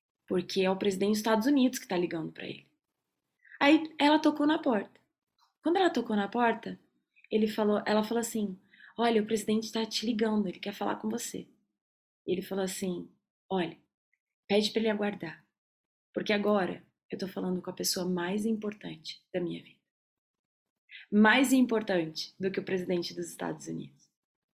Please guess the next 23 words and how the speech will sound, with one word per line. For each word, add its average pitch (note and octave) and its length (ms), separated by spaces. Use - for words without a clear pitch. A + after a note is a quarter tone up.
Ô, A3 80
gente, - 400
se - 160
o A3+ 60
meu A3+ 180
irmão D#4+ 240
me G#3 120
liga, F3 420
eu F#3 80
já G#3 180
gelo. E3+ 380
E C4+ 140
quem E4 400
<laughs> D4 40
já C#4+ 160
recebeu B3 500
uma G#3+ 160
ligação A#3 500
do C4+ 80
pastor A3 340
Rodrigo, G#3 560
já G3 280
gela. G#3 320